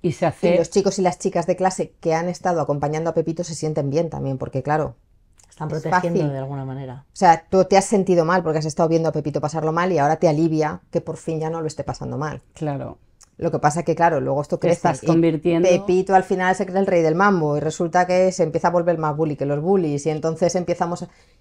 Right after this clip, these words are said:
Speaker 2: y cuando vamos haciendo crecer esa espiral de violencia ya hay como un punto en que no se justifica. ¿Habéis visto Juego de Tronos?
Speaker 1: Sí.
Speaker 2: ¿Sí? Pues Daenerys, eh, la, la violencia de Daenerys se puede justificar, la justificamos o la hemos justificado casi todas hasta,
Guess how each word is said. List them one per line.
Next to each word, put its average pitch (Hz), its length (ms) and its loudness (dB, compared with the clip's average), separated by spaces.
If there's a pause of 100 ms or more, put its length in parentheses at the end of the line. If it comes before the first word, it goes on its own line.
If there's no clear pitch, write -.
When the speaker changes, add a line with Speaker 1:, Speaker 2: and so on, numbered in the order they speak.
Speaker 2:
y 185 60 -12
cuando 185 320 0
vamos 214 320 0
haciendo 208 400 0
crecer 190 280 -4
esa 185 140 -2
espiral 180 340 -4
de 175 80 0
violencia 180 360 -2
ya 156 100 -2
hay 160 60 -2
como 175 160 -4
un 165 80 -6
punto 180 280 -4
en 180 100 0
que 160 260 -2 (560)
no 165 100 -4
se 160 100 -8
justifica. 139 720 -8 (120)
¿Habéis 165 180 0
visto 190 200 -6
Juego 190 160 0
de 185 60 2
Tronos? 170 520 -6 (100)
Speaker 1:
Sí. 127 400 -2 (200)
Speaker 2:
¿Sí? 202 280 -4 (220)
Pues - 300 -10 (580)
Daenerys, 165 720 -2 (160)
eh, 151 640 -6
la, 151 240 -8
la 151 120 -2
violencia 151 340 -2
de 165 60 -2
Daenerys 160 340 -4
se 214 80 -8
puede 156 180 -4
justificar, 151 720 -8
la 151 120 -4
justificamos 139 640 -4
o 135 40 -4
la 131 80 0
hemos 143 160 -6
justificado 139 460 -6
casi 135 260 -4
todas 185 540 -2
hasta, 147 460 -2